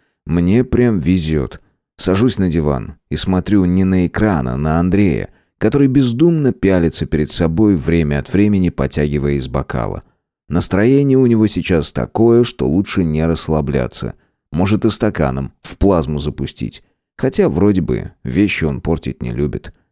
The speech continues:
Да и демонстрировать свое несогласие с режимом некому. Отца тут нет, а мне его забастовки до того самого места, которого у меня нет. Может начать приставать. Я надеюсь, что начнет.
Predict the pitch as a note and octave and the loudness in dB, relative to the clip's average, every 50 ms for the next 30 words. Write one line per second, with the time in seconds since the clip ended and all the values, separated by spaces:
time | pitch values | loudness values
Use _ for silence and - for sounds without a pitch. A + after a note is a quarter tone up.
0 | _ _ _ _ _ - C#2+ D2 A2 A2+ A2+ G#2 A2 A2 A2 A2 G2+ - - A2 | _ _ _ _ _ -6 0 2 4 4 4 4 2 2 2 2 0 0 0 2
1 | A2 G#2 F#2+ E2+ D2 C#2+ - - - D#2+ F2 E2+ E2 F2 F2+ E2+ - F2+ E2+ D#2 | 4 4 4 4 2 0 -2 -2 0 2 2 2 2 2 0 0 0 0 0 2
2 | F#2+ G2+ G2 E2+ - D#2 C#2 B1+ - - D#2 D#2+ D#2 E2 G#2 A2 G#2+ F#2 E2+ D#2 | 2 2 2 2 0 -2 -4 -2 -2 -2 -2 0 0 0 2 2 2 2 0 0
3 | D2+ E2 F2+ F#2 F2+ E2 - D#2+ D2 D2 C2+ A#1 - - _ _ _ _ _ - | 0 0 2 2 0 0 -2 -4 -4 -4 -6 -8 -10 -14 _ _ _ _ _ -4
4 | - D2+ D2+ - - - C#3+ D3 - - D2 - - - F#2 G#2+ B2+ B2+ A#2 - | -4 -4 -2 -2 0 2 2 2 0 0 -4 -6 -4 0 2 2 2 2 0 -2
5 | - - - _ _ - D2+ E2+ F#2 G#2+ C3+ D#3 D#3 D3 A2 G2 D#2+ F#2+ E2 D2+ | -6 -12 -20 _ _ -2 0 2 2 2 2 4 2 2 2 2 0 0 0 0
6 | D#2 - - - D#2 C2 - - - - - - - - C#2+ F#2 F2+ - G2+ A#2 | 0 -2 -2 -2 -2 -2 -4 -6 -10 -10 -10 -12 -12 -6 -4 -2 -2 0 0 0
7 | D3 C#3 - A2 G#2+ A2 G#2+ G#2+ G#2+ G2 F2 D#2+ D#2 D2 - - - C#2 - - | 0 0 0 2 2 2 4 4 2 2 2 0 0 -2 -4 -6 -8 -6 -4 -4
8 | C#2+ - - - A#2+ B2+ B2 A2+ G2 G2 E2+ D2 C2+ A#1+ A#1+ C#2+ D#2+ D#2+ C#2 B1 | -6 -2 0 2 2 4 4 2 2 0 0 0 -2 -4 -4 -4 -4 -4 -4 -4
9 | A1 G#1+ - - - _ _ _ _ _ _ _ _ _ _ - - E2 G2 A#2 | -6 -8 -10 -14 -20 _ _ _ _ _ _ _ _ _ _ -6 -4 0 0 2
10 | A#2 A2 - - E2 D#2+ - - F2+ F2 - - E2 D2+ - - B1+ B1 B1+ B1 | 2 0 -2 -2 -2 -2 0 0 0 0 0 -2 -4 -4 -4 -4 -4 -4 -4 -4
11 | A#1+ - - _ _ _ _ _ _ _ _ - D#2+ F#2 G#2 G#2 G#2+ A2 G2+ A2+ | -6 -8 -14 _ _ _ _ _ _ _ _ -2 0 2 2 2 2 2 2 4
12 | A#2 G#2+ F#2 D#2+ - - D#2+ D#2 D2 C#2 - - - B1 A1+ - - | 4 4 2 2 0 -2 -4 -2 -2 -4 -4 -6 -8 -8 -8 -10 -14